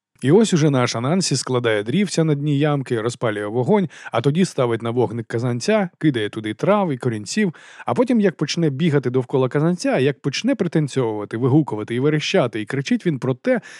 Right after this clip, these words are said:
як добресенько чується і що ліпше йому ніколи ще не було. Ой-ой-ой, всі болі і недуги зникли.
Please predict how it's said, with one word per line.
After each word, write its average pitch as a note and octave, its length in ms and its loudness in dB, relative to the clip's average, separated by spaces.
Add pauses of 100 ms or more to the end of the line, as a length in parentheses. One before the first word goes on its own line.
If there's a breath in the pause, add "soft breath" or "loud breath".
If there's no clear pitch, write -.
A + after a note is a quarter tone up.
як C#3 280 2
добресенько E3 760 0
чується F#3+ 560 0 (240 loud breath)
і D#3+ 160 6
що - 240 2
ліпше D#3+ 320 0
йому C#3+ 200 0
ніколи C#3+ 380 2
ще - 220 -2
не B2+ 100 0
було. G#2 280 -4 (120)
Ой-ой-ой, D3 760 2 (160 loud breath)
всі - 280 -4
болі F3+ 520 2
і C#3 80 0
недуги B2+ 420 0
зникли. A2 440 -4